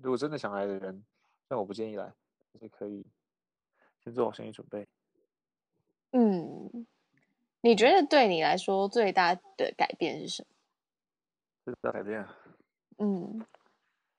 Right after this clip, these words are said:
Speaker 1: 就是我觉得我现在什么都不是很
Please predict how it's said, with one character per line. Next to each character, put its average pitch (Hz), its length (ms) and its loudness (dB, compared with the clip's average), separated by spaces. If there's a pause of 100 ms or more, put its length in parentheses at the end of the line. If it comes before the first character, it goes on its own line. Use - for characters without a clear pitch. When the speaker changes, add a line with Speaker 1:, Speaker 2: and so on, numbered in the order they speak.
(380)
Speaker 1:
就 131 80 -8
是 - 100 -6
我 127 80 -4
觉 120 100 -6
得 127 80 -2
我 113 60 0
现 131 120 -8
在 131 140 -4 (140)
什 - 160 -10
么 104 180 -4 (400)
都 135 160 -6 (300)
不 123 100 -12
是 135 360 -6
很 - 260 -10